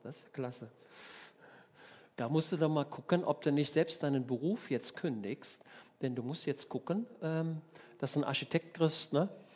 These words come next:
Ähm, Bauingenieur brauchen wir, ne? Wir brauchen jemanden, der einen Bauplatz sucht, ne? Das ist ein, ein Ganztagsjob.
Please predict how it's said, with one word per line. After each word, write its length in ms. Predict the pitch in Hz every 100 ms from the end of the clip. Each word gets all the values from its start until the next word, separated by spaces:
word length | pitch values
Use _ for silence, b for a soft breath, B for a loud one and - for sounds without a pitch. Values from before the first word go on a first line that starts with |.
| B B B B B B
Ähm, 340 | 135 131 127 123
Bauingenieur 720 | 151 165 160 143 143 147 143
brauchen 280 | 135 139 135
wir, 260 | 135 131 - -
ne? 220 | 135 151 147
Wir 100 | 143
brauchen 320 | 131 135 139
jemanden, 280 | 135 135 127
der 100 | 127
einen 100 | 120
Bauplatz 440 | 135 147 151 143 -
sucht, 480 | 131 127 - - - B B B B
ne? 240 | 143 180 - -
Das 200 | 135 147
ist 100 | 147
ein, 140 | 139 -
ein 300 | 143 139 139
Ganztagsjob. 880 | 151 156 - 120 - - - -